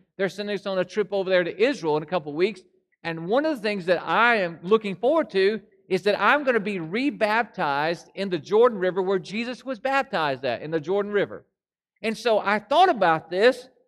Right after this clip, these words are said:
You know, I got baptized when I was fifteen years old, and I became a Christian, you know, and I thank God. And so it doesn't mean that I've, I've left my ways, but I just, in my juncture in my life right now, it's something that I wanna do. I just wanna be rebaptized, eh,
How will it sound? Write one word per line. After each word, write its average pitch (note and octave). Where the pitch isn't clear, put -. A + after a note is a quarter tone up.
You G#3+
know, A3
I G3+
got C#4
baptized G#3
when F#3
I E3
was D#3+
fifteen B3+
years G#3+
old, A3
and G3
I F3+
became G#3+
a G3+
Christian, A3+
you G#3+
know, G#3+
and D#3
I D#3
thank A3
God. G#3+
And E3
so G#3+
it G3+
doesn't B3
mean C4
that G#3+
I've, F3
I've D3+
left B3+
my G3+
ways, B3
but A3
I D#4
just, D#4+
in G3+
my A#3+
juncture G#3+
in G3
my A#3
life G3+
right G3+
now, D#3
it's A3
something C4+
that A#3
I A#3+
wanna C#4
do. B3
I A#3
just D#4
wanna A#3
be A#3+
rebaptized, C4+
eh, F3+